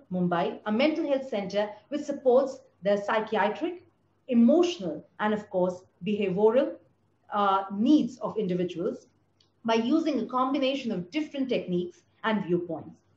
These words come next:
which of course is facilitated by the psychiatric and by psychiatrists and psychologists who work together tailoring the treatment process. Now, with the increasing need to reach out to the corporates,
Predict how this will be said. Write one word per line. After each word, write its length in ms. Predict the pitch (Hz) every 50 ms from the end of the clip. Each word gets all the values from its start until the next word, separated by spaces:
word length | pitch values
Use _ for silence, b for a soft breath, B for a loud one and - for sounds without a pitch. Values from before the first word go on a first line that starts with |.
| _ _ _ _ _ _
which 160 | 202 262 -
of 160 | 277 - -
course 280 | - 190 175 180 175 - -
is 160 | 226 226 -
facilitated 800 | - 247 - - 349 320 262 - 208 185 175 180 185 196 208 - - _ _ -
by 200 | 175 175 180 175
the 260 | 185 180 180 175 - - _ _ _ _
psychiatric 800 | _ - 202 202 196 - 202 202 208 208 - 240 233 233 - - -
and 240 | 220 226 202 170 - - -
by 160 | 185 226 226
psychiatrists 680 | 226 233 214 214 214 233 226 226 226 262 277 269 - - -
and 240 | 226 233 226 214 -
psychologists 680 | - 185 180 - 180 180 180 196 - 330 359 - - b b b b b _ -
who 100 | 311 294
work 300 | 226 285 311 370 381 -
together 480 | 330 330 277 233 214 214 214 247 - - -
tailoring 400 | 294 302 339 349 339 370 392 370
the 120 | 349 349
treatment 420 | - 240 214 202 196 196 190 190 -
process. 460 | 185 156 156 - - - - - _ _ _ _ _ _ _ _ _ _ _ _ _ -
Now, 160 | 208 208 208
with 100 | 208 233
the 140 | 233 240 233
increasing 560 | 226 214 214 - 240 254 269 277 269 262 233
need 240 | 233 233 247 247 233
to 100 | 226 196
reach 240 | 180 208 214 - - 202 196
out 360 | 196 202 202 208 208 208 - - _
to 160 | - 294 330
the 100 | 320 269
corporates, 500 | - - 185 170 - - 185 175 180 -